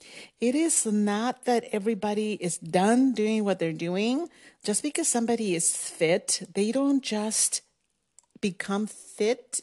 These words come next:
and stop. There's, they stop eating right, they stop working out. No, it's, it's a continuous journey. It is something that they do all the time. So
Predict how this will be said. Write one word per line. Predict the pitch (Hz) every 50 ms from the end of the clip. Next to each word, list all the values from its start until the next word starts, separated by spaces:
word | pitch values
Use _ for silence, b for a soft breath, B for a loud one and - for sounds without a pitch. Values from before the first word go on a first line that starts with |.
| _ -
and | 190 170 165
stop. | - - - - - 156 - - - _ - - _ _ _ _ _ _ _ _ _ _ _ _ _ _ _ _ _ _ _ _ _ _ _ _ _ _ -
There's, | 185 180 175 -
they | - - - 175
stop | 175 - - 185 175 - -
eating | 196 208 214 240 240 240 240 240 240 -
right, | 208 190 196 208 208 208 208 208 214 - -
they | 185 170
stop | 165 - - - - -
working | 185 185 180 - 202 202
out. | 202 196 196 - _ _ _ _
No, | - 185 226 285 330 311 226 170 - b b b b b b b
it's, | 208 214 226 220 - - -
it's | 220 233 226 -
a | 233
continuous | 233 - 220 202 196 190 - - - 247 254 254 269 269 269 269 277 277 285 269 - - - - - b b b b b b - 160 160
journey. | - - - 185 180 175 156 131 90 78 73 - _ _ _ _ b b b b
It | 175 185 190
is | 196 185
something | - - 208 214 214 254 254
that | 240 233 202 196
they | 190 175
do | 165 160 185 196 208 196 - _
all | - 185 190 185
the | 170 180
time. | - - - - 185 180 165 156 - 175
So | - - - 233 226 214 185 -